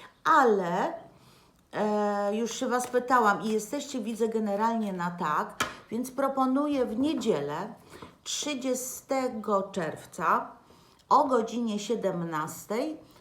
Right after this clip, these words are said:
live'a, e, w-, na którym będziecie wy mogli mi zadawać pytania, pisać w, e, w pytania, ja je będę czyty-, czytała i na wizji będę na nie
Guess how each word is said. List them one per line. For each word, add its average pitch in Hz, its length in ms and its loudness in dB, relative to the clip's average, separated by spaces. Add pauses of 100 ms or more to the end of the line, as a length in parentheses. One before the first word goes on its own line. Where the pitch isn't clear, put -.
(100)
live'a, 180 600 4 (1160)
e, 285 640 2
w-, 202 160 -10
na 214 120 0
którym 247 760 2
będziecie 233 480 0
wy 214 140 0
mogli 208 300 -2
mi 202 140 -6
zadawać 185 460 -4
pytania, 311 480 -2 (420)
pisać 214 400 -6
w, - 320 -18
e, 196 40 -4 (1120)
w - 60 -20
pytania, 247 480 0
ja 233 140 -2
je 202 100 -2
będę 190 300 -6
czyty-, 180 380 -6 (120)
czytała 294 500 0 (560)
i 285 120 0
na 262 160 2
wizji 214 280 -4
będę 185 280 -6
na 165 140 -6
nie 160 320 -10